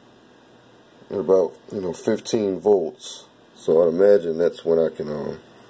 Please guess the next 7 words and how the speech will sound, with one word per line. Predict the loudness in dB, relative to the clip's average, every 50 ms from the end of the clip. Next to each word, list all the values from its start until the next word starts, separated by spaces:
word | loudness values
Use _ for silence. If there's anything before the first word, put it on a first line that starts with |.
| -20 -20 -20 -20 -20 -20 -20 -20 -20 -20 -20 -20 -20 _ -20 -20 -20 -20 -20 -20 -20 -20 -20 -20 -20 _ _ _ _ _ _ _ _ -4 -2
oop, | -2 -2 -2 -4
no. | -2 2 4 4 4 2 0 -6 _ _ _ _ -16 _ -16 -16 _ _ _ _ _ _ _ _ _ _ _ _ _ _ _ _ _ _ _ _ _ _ _ -20 -20 _ _ _ _ _ _ _ _ _ _ _ _ _ _ _ _ _ _ _ _ _ _ _ _ _ _ _ _ _ _ _ _ _ _ _ _ -20 _ -20 -20 _ _ _ _ -8
I | -2
gotta | 2 2 2 2 2
bring | 2 2 2 4 4
it | 6
up. | 6 6 6 6 4